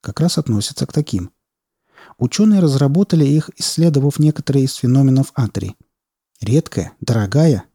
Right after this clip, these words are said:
и убойная штука. И где только черти их берут,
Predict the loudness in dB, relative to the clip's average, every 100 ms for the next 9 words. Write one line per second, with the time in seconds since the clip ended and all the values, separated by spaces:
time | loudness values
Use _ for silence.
0 | -4 -2 0 0 2 2 0 -4 -6 -8
1 | -10 -14 _ _ _ _ _ _ _ _
2 | _ _ -16 -6 -4 -2 -2 -2 -2 -2
3 | 0 -2 0 0 0 -2 -10